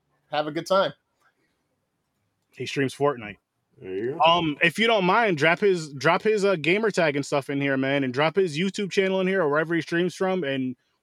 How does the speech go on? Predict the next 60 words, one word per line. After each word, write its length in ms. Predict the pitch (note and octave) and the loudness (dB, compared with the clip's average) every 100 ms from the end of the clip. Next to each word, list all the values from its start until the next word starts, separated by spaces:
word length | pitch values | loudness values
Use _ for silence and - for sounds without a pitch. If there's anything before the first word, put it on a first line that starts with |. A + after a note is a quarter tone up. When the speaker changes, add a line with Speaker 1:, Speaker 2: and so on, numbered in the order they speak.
| B2+ | -2
Speaker 2:
we'll 140 | D3+ | 0
be 120 | D3+ | 0
sure 160 | - F3+ | 0 0
to 80 | D3+ | 2
give 160 | D#3+ | 0
him 80 | D#3+ | 0
a 60 | D3+ | 0
follow. 540 | E3 D#3+ E3+ F3 D#3 - - | 0 0 0 0 -2 -10 -10
Speaker 1:
Yes, 100 | B2+ | -6
Speaker 2:
And 80 | C3 | -2
Speaker 1:
sir. 440 | F#3+ A3 G#3+ G#3+ - _ _ _ - | 2 4 2 0 -8 _ _ _ 0
Speaker 2:
I'm 160 | C3+ D#3+ | 2 2
sure, 220 | - F#3 | 0 0
I'm 320 | D3+ D3+ C3 _ | 2 0 -4 _
sure, 320 | - - F#3+ F3 | -4 2 2 2
I'm 140 | D#3 | 0
throwing 220 | G#3+ G3+ | 0 0
Chris 180 | F#3 E3 | 0 -2
under 140 | D#3+ | -2
the 60 | C3+ | -2
bus 180 | B2+ B2+ | -4 -6
right 100 | B2+ | -6
now, 100 | B2 | -6
but 100 | C3+ | -4
I'm 80 | C#3+ | -4
sure, 240 | - E3+ | -2 -2
or 80 | D3 | 0
putting 160 | F3+ D3+ | -2 -2
him 60 | |
on 80 | C#3 | -2
the 40 | |
hot 160 | C3 C3+ | -2 -4
seat. 140 | C3 - _ - | -8 -14 _ 0
I'm 100 | F3+ | 2
sure 160 | A3 | 2
Chris 220 | G3+ G#3+ F3+ | 2 0 0
would 100 | C#3+ | 0
game 220 | D3 A#2+ | 0 0
with 100 | G#2 | -8
him. 80 | G#2+ _ _ _ _ - | -16 _ _ _ _ -2
Speaker 1:
Yeah, 240 | C4 F#3 | 4 4
Speaker 2:
If 40 | F3+ | 4
they're 80 | |
on 60 | F3+ | 4
at 40 | |
the 60 | G#3 | 4
Speaker 1:
absolutely. 160 | C4 F#3 | 2 0
Speaker 2:
same 80 | F3+ | 0
time, 180 | F3 D3+ | 0 0
I 100 | D#3 | 2
know 160 | F3 | 2
he 100 | D#3+ | 0
would 100 | C3 | -2
game 200 | B2 A2 | -4 -6
with 120 | G#2 | -10
him. 100 | G#2 - - - | -14 -18 -18 -2
Speaker 1:
Yeah, 80 | A#3+ | 2
Speaker 2:
So, 60 | |
man, 80 | D#3+ | 4
Speaker 1:
absolutely. 600 | G#3 D3 F#3 A3+ C#3+ - | 4 2 2 0 -2 -10